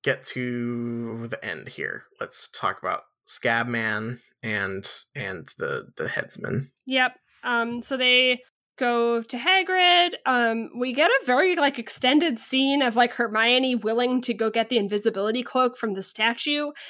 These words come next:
Speaker 2: And I feel like the Harry and Ron being surprised that she's willing to do that is really, like, played up in a weird way. 'Cause I don't know,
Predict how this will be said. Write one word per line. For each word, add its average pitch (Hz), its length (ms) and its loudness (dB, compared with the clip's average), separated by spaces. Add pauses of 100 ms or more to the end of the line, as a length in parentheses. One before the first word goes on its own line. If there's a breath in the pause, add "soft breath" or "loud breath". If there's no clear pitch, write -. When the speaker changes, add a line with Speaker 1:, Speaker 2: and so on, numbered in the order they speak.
Speaker 2:
And 240 140 4
I 233 80 4
feel 277 220 -2
like 302 240 2 (220)
the 233 460 0
Harry 240 360 2
and 220 160 2
Ron 208 280 0
being 226 200 2
surprised 220 680 0
that 185 80 -6
she's 202 280 -4
willing 202 360 -2
to 202 120 -10
do 190 260 -8
that 285 300 4
is 220 180 -2
really, 233 360 2
like, 214 260 0
played 220 340 2 (160)
up 247 300 2 (100)
in 254 140 4
a 240 80 4
weird 226 460 4
way. 247 300 2
'Cause 247 180 -4
I 226 100 2
don't 233 260 0
know, 247 300 4